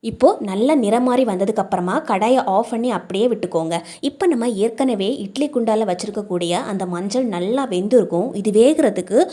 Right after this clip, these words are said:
ஒரு மூணு நிமிஷம் எடுத்துக்கோங்க. மூணு நிமிஷத்துக்கு அப்புறமா நான் ஓப்பன் பண்ணி பார்த்தேன். நல்லா வெந்திருந்தது. இப்போ நாம இதை அப்படியே வெளியே எடுத்துக்கலாம்.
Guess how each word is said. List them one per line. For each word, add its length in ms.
ஒரு 160
மூணு 320
நிமிஷம் 360
எடுத்துக்கோங்க. 760
மூணு 200
நிமிஷத்துக்கு 460
அப்புறமா 320
நான் 140
ஓப்பன் 300
பண்ணி 200
பார்த்தேன். 360
நல்லா 340
வெந்திருந்தது. 800
இப்போ 240
நாம 240
இதை 160
அப்படியே 440
வெளியே 340
எடுத்துக்கலாம். 500